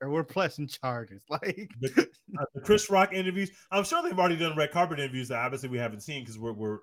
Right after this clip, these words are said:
Speaker 2: uh, uh, live right after the Oscars. But I'm sure on the red carpet, like, you're going to ask Jada and Will if they appear on the red carpet. So what the hell was that all about? I'm sure they're gonna ask Chris Rock all about it. It's
Speaker 1: I
Speaker 2: coming.
Speaker 1: cannot,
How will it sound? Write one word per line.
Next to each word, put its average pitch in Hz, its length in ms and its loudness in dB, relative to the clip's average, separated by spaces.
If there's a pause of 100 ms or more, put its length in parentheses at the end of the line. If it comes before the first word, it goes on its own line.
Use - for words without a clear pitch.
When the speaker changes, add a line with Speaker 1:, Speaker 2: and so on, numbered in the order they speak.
Speaker 2:
uh, 104 140 -4
uh, 98 320 -14
live 107 280 -2
right 107 120 -2
after 107 160 -8
the 98 80 -8
Oscars. 117 440 -2
But 110 140 -4 (320)
I'm 135 120 -4
sure 214 180 2
on 196 80 2
the 160 80 -2
red 147 180 2
carpet, 175 300 2
like, 135 140 0
you're 135 100 -4
going 160 180 0
to 151 140 -4
ask 143 260 2
Jada 139 460 2
and 139 160 -4
Will 127 460 2 (260)
if 131 200 2
they 139 120 6
appear 180 260 8
on 147 80 2
the 131 80 -2
red 120 200 -2
carpet. 120 360 -2 (220)
So 214 120 -4
what 240 120 -4
the 185 60 -4
hell 208 240 2
was 196 80 2
that 233 100 4
all 226 140 4
about? 120 200 -2
I'm 110 80 -6
sure 185 220 0
they're 165 80 -4
gonna 139 160 -2
ask 131 220 0
Chris 131 200 -6
Rock 139 240 2
all 123 140 -2
about 113 300 0
it. 117 160 0 (1900)
It's 151 120 -2
Speaker 1:
I 160 80 4
Speaker 2:
coming. 160 180 2
Speaker 1:
cannot, 156 360 2